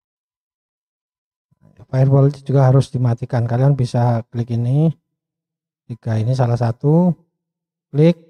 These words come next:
lalu matikan Windows Dis-, Defender firewall-nya. Sudah. Ini adalah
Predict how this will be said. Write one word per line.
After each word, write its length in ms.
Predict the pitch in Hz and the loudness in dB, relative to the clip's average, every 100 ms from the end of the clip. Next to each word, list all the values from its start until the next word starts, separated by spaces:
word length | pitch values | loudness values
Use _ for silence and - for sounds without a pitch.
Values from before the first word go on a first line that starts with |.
| _ _ _ - | _ _ _ -12
lalu 480 | 113 123 143 151 156 147 _ - | -6 0 4 4 2 0 _ -12
matikan 560 | 127 127 131 - 139 139 | -4 -4 -4 -2 0 2
Windows 480 | 127 127 123 131 127 _ _ | 2 2 2 2 2 _ _
Dis-, 320 | 117 113 - _ _ - | -10 -10 -14 _ _ -4
Defender 800 | 131 117 - 127 127 123 123 - | 0 0 0 0 2 2 0 -2
firewall-nya. 1120 | - 123 120 113 117 110 101 98 107 104 90 _ _ _ _ _ _ _ _ _ _ _ _ _ _ _ _ _ _ _ _ _ _ _ _ | -2 0 2 0 -2 -2 -2 -6 -10 -10 -12 _ _ _ _ _ _ _ _ _ _ _ _ _ _ _ _ _ _ _ _ _ _ _ _
Sudah. 720 | _ 104 120 147 156 - - _ _ _ _ _ _ _ _ _ _ _ | _ -6 0 2 2 -2 -20 _ _ _ _ _ _ _ _ _ _ _
Ini 240 | 110 131 139 | -4 -2 0
adalah 320 | 131 131 | 0 0